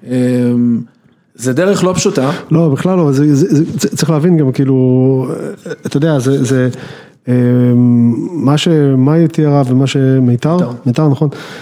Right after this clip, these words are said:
Speaker 2: תחשוב שכאילו, אנחנו לפעמים, אה, מספרים פה כל מיני דברים שיכולים לקרות להם, ואתה יודע,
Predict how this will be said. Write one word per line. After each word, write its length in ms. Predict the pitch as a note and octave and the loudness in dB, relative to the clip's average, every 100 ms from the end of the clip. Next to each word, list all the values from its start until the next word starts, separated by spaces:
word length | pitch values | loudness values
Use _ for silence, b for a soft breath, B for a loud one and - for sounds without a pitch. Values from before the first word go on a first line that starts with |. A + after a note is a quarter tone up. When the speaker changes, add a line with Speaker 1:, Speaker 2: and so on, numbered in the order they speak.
| B - | B -6
Speaker 2:
תחשוב 440 | C#3 F#3+ G3+ F3 | -2 0 2 0
שכאילו, 760 | D#3+ D#3+ E3+ D#3 D3 D3 C#3+ G3+ B B B B B B - D3 - - - G#3 - | 0 0 2 2 4 4 2 0 B B B B B B -18 -14 -12 -14 -4 -4 0
אנחנו 200 | D3+ D3+ | 0 0
לפעמים, 300 | C3+ E3 G3+ | 0 2 4
אה, 400 | G3 F3 D#3+ D#3 | 4 4 4 4
מספרים 480 | D#3+ D3+ - B2 F#3 | 4 2 0 0 0
פה 100 | E3 | 0
כל 100 | F3 | 2
מיני 80 | E3 | 2
דברים 140 | E3+ | 2
שיכולים 360 | D#3 C3+ C#3+ E3 | 2 0 2 2
לקרות 380 | C3+ D#3 F3+ F#3+ | 2 0 0 0
להם, 300 | E3+ D#3 C#3 C3 | 2 2 2 2
ואתה 420 | C3 C#3 C3 D#3 | 0 0 -2 -2
יודע, 120 | F3+ | 0